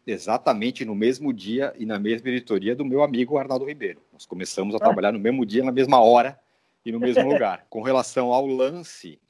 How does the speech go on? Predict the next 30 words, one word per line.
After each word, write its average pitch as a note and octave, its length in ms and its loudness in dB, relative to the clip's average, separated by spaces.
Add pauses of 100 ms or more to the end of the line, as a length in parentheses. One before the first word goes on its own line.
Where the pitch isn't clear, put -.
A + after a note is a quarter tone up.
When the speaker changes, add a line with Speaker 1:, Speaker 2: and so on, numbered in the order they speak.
Speaker 1:
é, G2 440 -10
aí F#2 140 -8
eu A2 80 -4
já A#2 140 -4
era A2 160 -4
editor, A#2+ 500 -4
né? B2 100 -10
Eu A#2+ 160 -10
entrei F#2 280 -10
no F2+ 100 -14
Lance F#2+ 220 -10
pra - 100 -6
ser - 160 -6
editor G#2 400 2
do A#2 120 4
Lance. G2 400 -4 (580)
E - 40 -6
eu F#2 80 -2
fui G2 160 0
editor F#2+ 340 -2
do F#2 120 -2
Lance F2+ 960 -2
no F2+ 120 -2
Rio F#2 180 4
de - 80 -4
Janeiro, G#2+ 340 6
depois, G2+ 560 0 (320)
é, F2 280 -6
editor F2+ 360 -2
geral. F#2 500 2